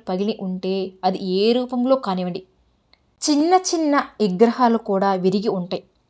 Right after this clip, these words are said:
పగిలి ఉండడం, ఎక్కువ రేటు పెట్టి తెచ్చుకున్నాం కదా అని చెప్పేసి "ఏముందిలే" అని అలా అతుక్కొని పెట్టేస్తూ ఉంటారు. కొంతమంది ఏంటంటే గమ్ము పెట్టల్లా అంటించుకొని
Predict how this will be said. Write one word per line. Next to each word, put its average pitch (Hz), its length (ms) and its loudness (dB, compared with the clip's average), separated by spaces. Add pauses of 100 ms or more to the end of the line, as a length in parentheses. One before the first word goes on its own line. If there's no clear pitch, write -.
(400)
పగిలి 214 260 4
ఉండడం, 185 440 0 (220)
ఎక్కువ 285 420 0
రేటు 311 240 0
పెట్టి 254 340 -2
తెచ్చుకున్నాం 269 580 0
కదా 277 140 2
అని 269 120 0 (100)
చెప్పేసి 320 420 0 (100)
"ఏముందిలే" 262 680 4
అని 208 480 -4 (360)
అలా 208 400 2 (400)
అతుక్కొని 277 540 0
పెట్టేస్తూ 240 480 0
ఉంటారు. 208 300 -2 (160)
కొంతమంది 208 440 0
ఏంటంటే 214 400 0
గమ్ము 196 400 -2
పెట్టల్లా 262 680 -2 (300)
అంటించుకొని 214 760 -2